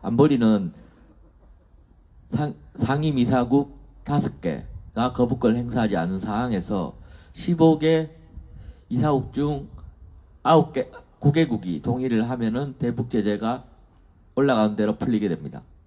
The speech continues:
그게 요건이죠. 중국은, 자, 중국과 러시아는 이번에 그 제재 중에서 도로, 철도가 제일 먼저고, 그 다음에 섬유,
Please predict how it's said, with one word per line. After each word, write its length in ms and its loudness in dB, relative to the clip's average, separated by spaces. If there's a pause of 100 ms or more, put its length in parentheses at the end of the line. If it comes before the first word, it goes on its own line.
(260)
그게 440 -4 (1120)
요건이죠. 500 -2 (1700)
중국은, 720 4 (300)
자, 120 -4 (180)
중국과 380 0
러시아는 640 0
이번에 560 0 (120)
그 340 0
제재 440 0 (840)
중에서 560 0 (400)
도로, 540 2 (140)
철도가 680 2
제일 200 2
먼저고, 640 -2 (680)
그 120 -4
다음에 460 0 (500)
섬유, 480 2